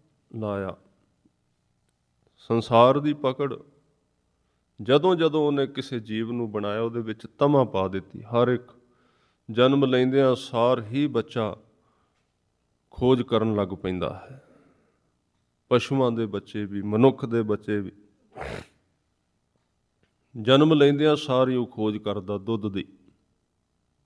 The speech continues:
ਇਹ ਦੁੱਧ ਦੀ ਖੋਜ ਕਿਉਂ ਕੀਤੀ? ਇਹਦੇ ਵਿੱਚ ਤ੍ਰਿਸ਼ਨਾ ਪਾਈ,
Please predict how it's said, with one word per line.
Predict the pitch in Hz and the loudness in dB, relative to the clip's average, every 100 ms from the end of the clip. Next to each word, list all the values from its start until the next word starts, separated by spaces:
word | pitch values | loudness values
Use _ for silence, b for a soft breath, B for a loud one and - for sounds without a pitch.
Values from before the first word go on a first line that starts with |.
| - | -2
ਇਹ | 123 | -2
ਦੁੱਧ | 107 110 131 135 135 | 0 2 2 2 0
ਦੀ | 143 | 0
ਖੋਜ | - 117 127 | 2 2 2
ਕਿਉਂ | 131 135 131 | 0 0 0
ਕੀਤੀ? | 135 131 120 127 | 0 -6 -4 -2
ਇਹਦੇ | 123 | -2
ਵਿੱਚ | 120 113 113 | -2 -4 -8
ਤ੍ਰਿਸ਼ਨਾ | _ 120 - 117 104 | _ -10 -10 -10 -10
ਪਾਈ, | 92 98 95 95 | -8 -8 -6 -8